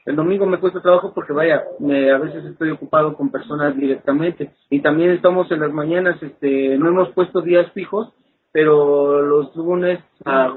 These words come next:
viernes estamos dando también enseñanzas desde las diez de la mañana o a las doce del día.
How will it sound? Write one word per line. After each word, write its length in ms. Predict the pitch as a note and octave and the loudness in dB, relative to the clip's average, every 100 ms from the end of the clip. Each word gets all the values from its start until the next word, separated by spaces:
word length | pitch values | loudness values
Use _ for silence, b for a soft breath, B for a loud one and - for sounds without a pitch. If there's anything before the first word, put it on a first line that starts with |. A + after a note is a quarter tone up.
| D#3 | -4
viernes 440 | D#3+ E3+ F3+ G#3 | 0 2 0 -4
estamos 360 | D#3+ D#3+ D#3 D#3 | -6 -6 -6 -2
dando 180 | D#3 D3+ | -2 -2
también 300 | D3 D3+ D#3+ | -2 -2 -2
enseñanzas 500 | D#3+ - D3+ D3+ C#3+ | -6 -4 -6 -4 -6
desde 220 | C3 C3+ | -4 -2
las 160 | B2+ B2+ | -2 -4
diez 140 | D3 | -4
de 60 | C#3+ | 0
la 100 | C#3 | 2
mañana 420 | C3+ C#3+ E3+ D#3+ | 2 2 2 2
o 60 | |
a 40 | C3+ | 2
las 160 | C3+ | 0
doce 200 | C3+ - | -6 -8
del 180 | C3 B2+ | -6 -4
día. 200 | F3 E3 | -4 -6